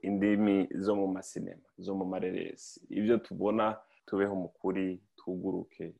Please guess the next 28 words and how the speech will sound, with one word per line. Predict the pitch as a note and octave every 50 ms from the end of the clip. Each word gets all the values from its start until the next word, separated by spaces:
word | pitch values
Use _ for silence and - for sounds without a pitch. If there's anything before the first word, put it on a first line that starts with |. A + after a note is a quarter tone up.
| _
Tuvugane | - A2+ G#2+ A2 B2 A#2+ A#2
ukuri | G#2+ - - G#2 G#2+
na | G#2+ G#2+ F#2+
bagenzi | F#2+ F#2+ E2+ F#2+ F#2+ F#2+ F2 F#2
bacu, | F#2+ G2+ G2+ G2 F#2+ - - - F2
canke | - G#2 G2+ G2 G2 G2+ G2+ G2 F#2 D#2
nabo, | - - G#2 G#2+ G2+ G#2 G#2+ G#2 G2+ - - _ _ _
nabo | - A#2+ C3+ C#3 C#3 C#3+
tugiye | C#3+ - G#2+ F#2+ A2+ A2
gufashanya, | G2+ F#2+ - - A2 G#2 - - F#2 F2+ F2+ F2 F#2 F#2+ F#2 F2+ F2 -
ko | - - G2+ G2+ G2 F#2 - -
nabo | F#2 G#2+ A2 G#2 A2
tugiye | A2 - G#2 F2+ F2 F#2 F#2+ F#2+ G2+ G#2 G#2 G2+ - - _ _
kurondera | - - F#2+ F#2 F2+ F2 F2+ F2
kubufasha, | F2 - - F#2 F#2 F2+ - - E2+ - - - - _ _ -
nabo | - F2 F#2+ G2
tubabwire | - - F2 E2+ E2+ F2+ F#2+ F#2+ F2+
ukuri, | E2+ - _ - F#2 F#2 F#2+ F#2+ F#2 - _ _ _ _ _
maze | - A2 A2 G#2+ F#2+ F#2
nabo | F2+ F#2 F#2 G2
bazoheza | F#2+ F#2 F2 E2+ F2+ F2 F2 F2 D#2+ - E2+ F2 - - - - - -
baduhishuke, | A2 A2 F#2+ D#2+ F2+ F#2 G2 G2 - - - G2 - - - - F2 E2 D#2+ -
batubwire | - - - _ - F#2+ F2 E2+ F#2+ F2
ikiri | E2 _ - - E2+
ku | - - -
mutima, | - F2 - - - - F2 F2 - - _ _ _ _ _ -
gutyo | G#2 B2 C#3 C3+ - - A#2+ A2+ A2 A2 - - _ _ _ -
dushobore | G2 G2 G2 - - - G2+ G2 G2 G2+ G2 F#2 F#2+ F#2 F2+